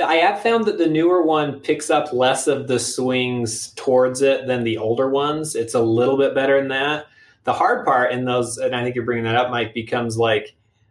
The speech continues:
um, even if just on the step change drill, if I'm kind of pumping that club forward a little bit and then bringing it back to try and get in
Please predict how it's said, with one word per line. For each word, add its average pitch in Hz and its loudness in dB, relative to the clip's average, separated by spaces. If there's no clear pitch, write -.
um, 113 -2
even 220 2
if 175 -2
just 147 0
on 131 -2
the 113 0
step - -2
change 113 -4
drill, 113 2
if - -4
I'm 131 -2
kind 123 -4
of 110 -8
pumping 131 -4
that 117 -4
club 120 -4
forward 127 2
a 113 2
little 113 2
bit 113 2
and 120 -2
then 113 0
bringing 123 0
it 110 -4
back 120 2
to 117 -6
try 120 -4
and 113 -2
get 117 4
in 113 -4